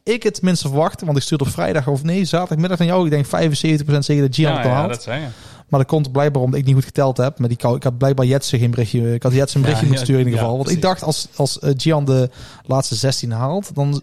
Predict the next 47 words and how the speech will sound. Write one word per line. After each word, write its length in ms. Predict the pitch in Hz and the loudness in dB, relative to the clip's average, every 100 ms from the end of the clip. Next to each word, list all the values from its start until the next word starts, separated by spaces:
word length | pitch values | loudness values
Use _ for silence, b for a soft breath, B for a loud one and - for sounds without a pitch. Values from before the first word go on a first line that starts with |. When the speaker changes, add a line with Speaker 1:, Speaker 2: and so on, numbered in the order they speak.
| _ 139 | _ -2
Speaker 1:
jumpt 260 | 131 165 - | 0 2 0
hij 100 | 156 | 0
over, 380 | 160 139 143 - | 2 2 0 -2
eh, 300 | 143 139 131 | -4 -2 -2
Kellen 260 | - 143 131 | 0 2 2
Ritz 240 | 143 - | 0 0
heen. 400 | 131 127 107 113 - | 0 2 0 -4 -4
Maar 120 | 127 | -2
dat 100 | 127 | 0
was 80 | 131 | 0
dus 100 | 127 | 2
niet 180 | 135 | 2
het 80 | 127 | 2
geval 200 | 135 110 90 | 0 -2 -4
op 260 | - 113 127 | -6 -4 -2
een 60 | 117 | 0
paar 180 | 117 | 0
duizend 280 | 117 113 113 | 2 2 0
pond. 300 | - 104 - _ B B B B B B B - | -4 -10 -12 _ B B B B B B B -4
Ehm, 400 | 151 135 127 127 | 0 2 2 2
dus 100 | 147 | 2
hij 100 | 175 | 2
kwam 160 | 175 | 2
net 120 | 190 196 | 2 2
tekort, 480 | - 196 170 - - | 0 0 0 -4 -6
eh, 480 | - 156 147 139 131 | 0 2 4 4 2
in 80 | 143 | 2
die 80 | 139 | 2
laatste 320 | 143 135 - | 2 0 -2
pot 240 | 139 123 | -2 0
inderdaad. 300 | 120 117 120 | 0 0 0
Waardoor 200 | 123 127 | 2 2
Luke 160 | 131 123 | 2 2
Woodhouse, 640 | 151 202 185 175 - - - - _ _ | 0 2 2 2 -2 -6 -10 -18 _ _
Speaker 2:
Ja, 100 | - | -2
die 80 | 156 | 0
Speaker 1:
eh, 60 | 143 | 2
Speaker 2:
kwam 180 | 135 | 2
Speaker 1:
met 100 | 117 | 0
Speaker 2:
op 20 | 107 | -4
gelijke 320 | 113 110 104 | -4 -4 -2
hoogte, 320 | 110 131 - | -4 -4 -6
eh, 460 | 127 123 123 123 117 | -4 -4 -4 -4 -6
qua, 320 | 127 123 117 | -4 -2 -2
qua 180 | 113 123 | -4 -6
bedrag. 560 | 113 113 120 120 - - | -4 -4 -4 -6 -12 -16
En 380 | - 113 107 | -10 -8 -8